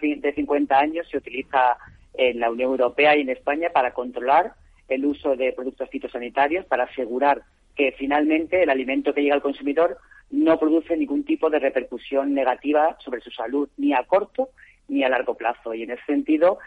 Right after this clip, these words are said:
es un sistema de éxito que, como he comentado antes, eh,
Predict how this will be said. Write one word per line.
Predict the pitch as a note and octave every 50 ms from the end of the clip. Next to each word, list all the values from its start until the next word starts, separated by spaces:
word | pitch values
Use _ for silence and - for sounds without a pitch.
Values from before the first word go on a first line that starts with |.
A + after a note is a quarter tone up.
| - _ _
es | B2+ -
un | C3+ C3+
sistema | C3+ C#3+ - - D3+ C#3+ C#3+ C3+ B2+ A#2 - - - _ _ -
de | C3 C3+
éxito | D#3+ - - - F3+ - _ F3+ F#3+ A3 - - - _ _ _ -
que, | - C3 C3 B2+ B2 A#2+ A#2+ A#2+ -
como | - B2 A#2+ A#2+ A#2 A#2 A#2
he | A2+ A#2+
comentado | - - C#3 C3+ C3+ C#3+ C3+ C#3
antes, | C#3 C#3+ D3 C#3+ - D#3+ F3 E3+ - _ _ _ _ _ _
eh, | - B2+ A#2+ A#2 A2+ A2+ A2 -